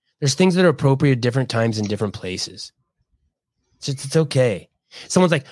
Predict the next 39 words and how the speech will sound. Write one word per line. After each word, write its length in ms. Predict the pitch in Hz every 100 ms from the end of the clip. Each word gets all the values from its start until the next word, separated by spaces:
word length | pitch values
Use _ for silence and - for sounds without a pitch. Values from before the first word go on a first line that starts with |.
| -
"What's 340 | 180 233 -
normal?" 640 | 202 190 190 196 143 87 - _ -
I 40 |
had 100 | 143
a 60 | 135
discussion 440 | 135 160 143 139
today. 340 | - 110 90 _ _ _ _ -
What's 320 | 202 233 -
normal? 580 | 180 175 180 156 87 -
Uh, 100 | 143 143
do 100 | 160
you 60 |
wanna 160 | 196 254
know 120 | 254
what 140 | 233
normal 460 | 147 131 131 165 185
is? 280 | 202 202 - - -
Normal 380 | 147 160 220 262
is 100 | 254
when 160 | 190 170
you, 140 | 147 131 -
um, 200 | 147 135
grow 300 | 135 160 202
a 60 |
seed 640 | 190 - 190 156 107 107 117 -
in 100 | 135
a 60 | 131
cup 440 | - 151 175 - - _ _ -
in 80 | 139
your 100 | 127
kitchen 480 | - 147 - 190 190 _ _ - -
and 120 | 143
the 40 |
plant 320 | 135 - 170 151
starts 300 | - 127 107
growing 500 | 117 127 139 139 113
towards 380 | - 113 104
the 100 | 95
window. 600 | 98 101 110 98 82 -